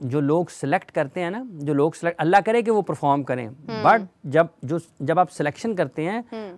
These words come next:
Speaker 1: आप बहुत सारी चीज़ों को देखते हैं। आप बॉल एयर में कितना बाइट है आपके,
Speaker 2: हम्म।
Speaker 1: ठीक है, आपका बॉल पड़ने के बाद उसकी जान कितनी है,
Speaker 2: हम्म।
Speaker 1: ठीक है, स्पिनर जब तक एयर में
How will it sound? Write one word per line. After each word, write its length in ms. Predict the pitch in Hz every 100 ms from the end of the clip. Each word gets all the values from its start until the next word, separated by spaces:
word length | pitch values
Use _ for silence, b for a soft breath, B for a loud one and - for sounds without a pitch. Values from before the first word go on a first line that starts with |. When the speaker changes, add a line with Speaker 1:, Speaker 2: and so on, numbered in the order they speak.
| _
Speaker 1:
आप 240 | 143 156 170
बहुत 300 | 139 156 180
सारी 140 | 196
चीज़ों 280 | 170 165 160
को 120 | 156
देखते 300 | 131 123 -
हैं। 200 | 110 104 _ _ _ _ _ _
आप 260 | 131 143 196
बॉल 460 | 131 135 143 180 185 175
एयर 200 | 185 202
में 160 | 196
कितना 300 | 165 170 190
बाइट 360 | 170 143 151 147
है 60 | 143
आपके, 300 | 120 - 95
Speaker 2:
हम्म। 380 | 104 - 233 190 -
Speaker 1:
ठीक 240 | 143 165
है, 120 | 214 -
आपका 440 | 143 165 185 208
बॉल 300 | 165 135 165
पड़ने 380 | 175 165 165 190
के 120 | 202
बाद 440 | 151 156 196 180 - 202
उसकी 260 | 151 -
जान 280 | 143 156 170
कितनी 380 | 165 151 170 151
है, 160 | 104 -
Speaker 2:
हम्म। 160 | 233 214 185 202 -
Speaker 1:
ठीक 240 | 147 160
है, 200 | 220 226 b b
स्पिनर 500 | - - - 190 220
जब 240 | 170 127 180 -
तक 140 | 220 190 185
एयर 220 | 202 220
में 320 | 226 220